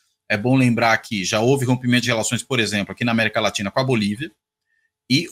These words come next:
houve, inclusive, uma, uma menção do Petro, há um tempo atrás, presidente da Colômbia, no sentido de que, se fosse o caso, romperia relações com Israel. Então já houve, pelo menos, a verbalização dessa ameaça. Então,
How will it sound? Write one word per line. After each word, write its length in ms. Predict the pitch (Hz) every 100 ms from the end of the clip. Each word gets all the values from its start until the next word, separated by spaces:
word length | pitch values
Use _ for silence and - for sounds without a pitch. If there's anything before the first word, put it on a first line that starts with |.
| -
houve, 320 | 175 240 196
inclusive, 840 | 139 143 117 110 175 180 113 107
uma, 840 | - 120 117 117 113 107 101 101 - _ _ -
uma 220 | 107 104
menção 480 | 107 101 - 127 123
do 160 | 180
Petro, 540 | - 131 147 - - 98
há 40 |
um 80 | 95
tempo 220 | 104 92
atrás, 260 | 90 123 127
presidente 340 | 113 101 104
da 100 | 95
Colômbia, 520 | - 90 107 156 113
no 120 | 101
sentido 280 | 104 123 147
de 120 | 147
que, 160 | 185 202
se 180 | - 160
fosse 240 | 160 156
o 60 | 135
caso, 200 | 143 156
romperia 380 | 196 196 170 170
relações 420 | 185 160 175 170
com 80 | 185
Israel. 460 | 208 202 117 90 _ _ _
Então 140 | 117
já 160 | 143 151
houve, 340 | 135 156 180
pelo 200 | 143 131
menos, 180 | 135 156
a 60 | 139
verbalização 760 | 180 170 165 147 131 - 156
dessa 260 | 156 151 175
ameaça. 360 | 170 110 107
Então, 260 | - 240